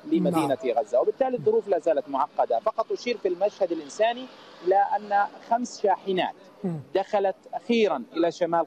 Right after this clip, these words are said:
Speaker 1: قطاع غزة محملة ببعض المستلزمات أو الحاجيات،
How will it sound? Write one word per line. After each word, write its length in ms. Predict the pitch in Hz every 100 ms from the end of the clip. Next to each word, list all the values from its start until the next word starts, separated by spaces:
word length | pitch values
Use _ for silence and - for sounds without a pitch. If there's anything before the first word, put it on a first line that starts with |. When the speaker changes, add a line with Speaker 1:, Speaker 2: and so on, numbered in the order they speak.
| -
Speaker 1:
قطاع 220 | 160 156
غزة 340 | 143 180 196 180
محملة 580 | 165 220 214 202 202 196 - _ - 160
ببعض 420 | 160 202 202 190 - -
المستلزمات 880 | 175 156 180 - 202 185 180 190 175 185
أو 120 | 185
الحاجيات، 640 | 180 185 165 175 185 165